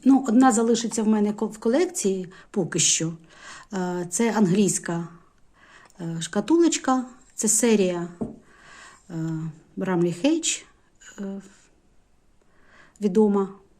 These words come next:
е, художниця, вона ж, вона ж і автор книжки.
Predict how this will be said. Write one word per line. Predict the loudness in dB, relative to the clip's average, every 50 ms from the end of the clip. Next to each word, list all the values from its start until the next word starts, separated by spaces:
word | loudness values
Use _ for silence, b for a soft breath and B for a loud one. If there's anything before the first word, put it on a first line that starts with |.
| _ _ _ _ _ _ _ _ _ _ _ _ -12
е, | -10
художниця, | -10 -8 -6 -4 -2 0 0 0 0 -2 -4 -4 -4 -6 -6
вона | -4 -4 -2 -2 -2
ж, | -2 -4 -6 -8 -10 -12 -14 -12
вона | -10 -8 -6 -6 -6 -6
ж | -8 -8
і | -8 -8 -8
автор | -6 -6 -8 -8 -8 -10 -12
книжки. | -8 -6 -4 -4 -2 -4 -6 -8 -8 -14